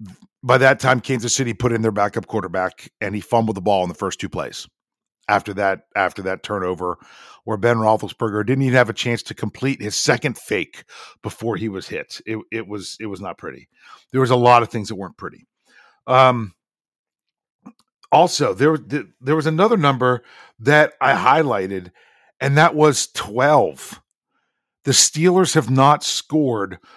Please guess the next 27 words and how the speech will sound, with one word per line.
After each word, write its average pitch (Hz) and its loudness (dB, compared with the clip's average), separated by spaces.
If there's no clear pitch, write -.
more 135 2
than 120 2
twenty 160 0
points - -4
in 180 4
Kansas 147 -2
City 101 -4
in 123 -6
twelve 110 0
years. - -10
Twelve 180 4
years. - -2
But 170 0
what's 165 0
crazy 170 -2
is 147 -2
they've 160 2
actually 160 0
managed 156 -2
to 151 -2
win, 143 0
I 123 -6
think, 139 -8
three 143 2
of 139 6
those 147 6
games. 185 2